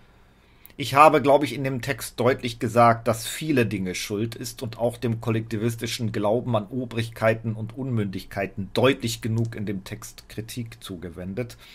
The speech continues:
Aber ja, ich kritisiere den Kapitalismus.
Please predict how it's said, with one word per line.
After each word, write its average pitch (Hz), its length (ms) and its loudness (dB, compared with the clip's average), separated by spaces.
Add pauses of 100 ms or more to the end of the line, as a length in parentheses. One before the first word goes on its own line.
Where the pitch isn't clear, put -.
(380)
Aber 120 260 6
ja, 104 400 2
ich 117 160 -8
kritisiere 117 640 -2
den 95 220 -8
Kapitalismus. 87 960 -14